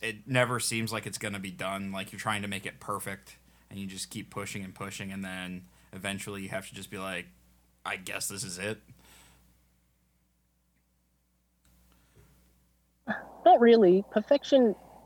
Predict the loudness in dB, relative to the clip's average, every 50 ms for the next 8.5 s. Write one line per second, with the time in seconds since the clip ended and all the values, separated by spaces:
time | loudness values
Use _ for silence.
0 | -20 -20 -20 _ _ 0 2 4 6 4 6 6 6 6 8 6 6 4 0 -2
1 | -4 -6 -8 -12 -2 2 4 6 6 4 4 4 4 4 4 4 2 2 2 2
2 | 2 2 2 2 2 2 2 2 2 0 0 -4 -8 -10 -8 -8 -8 -8 -10 -6
3 | 0 2 4 6 6 6 6 6 6 4 2 2 2 2 4 6 8 8 8 6
4 | 6 6 4 6 6 6 4 2 2 4 2 4 4 4 2 -2 -2 -2 -2 0
5 | 0 0 0 0 -2 -4 -10 -18 -20 _ _ _ _ _ _ _ _ _ _ _
6 | _ _ _ 2 4 4 4 6 4 4 6 6 6 6 4 2 0 0 0 0
7 | 2 2 4 4 4 4 6 4 2 2 4 4 4 4 4 4 2 2 4 2
8 | 0 -2 -4 2 6 8 10 10 10 8